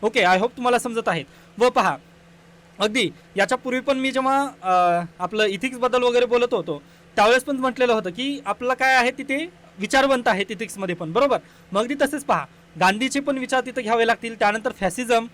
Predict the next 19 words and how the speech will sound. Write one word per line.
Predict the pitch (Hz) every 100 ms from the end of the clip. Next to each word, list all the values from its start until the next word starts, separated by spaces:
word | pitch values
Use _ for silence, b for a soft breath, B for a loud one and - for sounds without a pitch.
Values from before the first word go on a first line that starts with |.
| B B B - - -
समाजवाद, | - 214 233 226 226 226 - -
ओके, | 247 220 165 -
ह्या | 143 196 240
जे | 277
विचारसरणी | 269 262 247 254 208
आहेत, | 208 240
ते |
पण | 240 269 247
तिथं | 233
आपला | 214 214 202 247
इथिक्समध्ये | 196 233 - 208 202
पण | 220
कामाला | 233 190 170
येतात. | 151 139 - B B
म्हणजे | 185 196
हे | 180 247
काय | 269 247
झाले, | 226 233
तुम्हाला | - 226 247